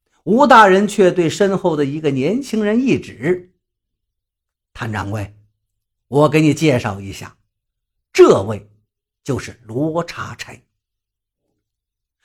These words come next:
罗叉差今年三十多岁，脸色黝黑，满头都是卷发。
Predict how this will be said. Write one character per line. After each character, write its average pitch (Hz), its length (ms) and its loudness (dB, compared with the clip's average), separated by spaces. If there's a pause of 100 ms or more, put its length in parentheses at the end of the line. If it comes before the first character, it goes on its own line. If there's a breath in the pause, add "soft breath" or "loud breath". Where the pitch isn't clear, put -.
(120)
罗 285 240 8
叉 277 240 4
差 262 240 4
今 254 180 2
年 214 160 4
三 247 320 2
十 131 100 -4
多 90 200 -10
岁， - 260 -18 (420)
脸 160 280 2
色 226 180 6
黝 220 220 4
黑， 247 320 2 (400)
满 143 300 2
头 185 200 2
都 240 100 0
是 202 120 -2
卷 120 300 -10
发。 - 240 -10